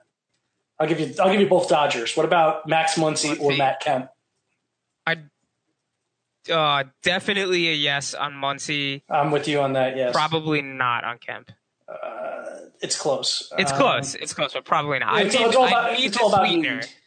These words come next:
Speaker 1: It's all about need.
Speaker 2: I think I'd need the sweetener on Kemp.
Speaker 1: Yeah.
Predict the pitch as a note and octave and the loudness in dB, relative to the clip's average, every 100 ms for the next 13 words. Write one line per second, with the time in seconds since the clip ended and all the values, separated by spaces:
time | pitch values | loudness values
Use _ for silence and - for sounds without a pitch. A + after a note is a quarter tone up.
0 | _ - F3+ D#3+ D3+ D3 C3+ C3 C3 D3 | _ -4 0 2 2 0 -4 -6 -6 -4
1 | E3 F3+ F3 F3 E3 D#3 - D#3+ C#3+ C3+ | -2 -2 -2 -4 -4 -2 -2 -2 -2 -2
2 | A#2+ A2+ - G2+ D#3+ C#3+ C3+ C3 | -4 -6 -10 -8 -2 2 2 -2